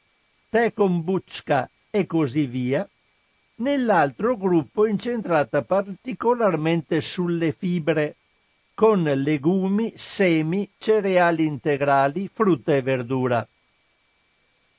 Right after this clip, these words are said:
A tutti i partecipanti, tre settimane prima dell'inizio, durante la dieta e per quattro settimane dopo la fine,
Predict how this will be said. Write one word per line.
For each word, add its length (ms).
A 140
tutti 340
i 80
partecipanti, 1300
tre 240
settimane 880
prima 440
dell'inizio, 1040
durante 640
la 140
dieta 480
e 100
per 280
quattro 380
settimane 880
dopo 460
la 120
fine, 540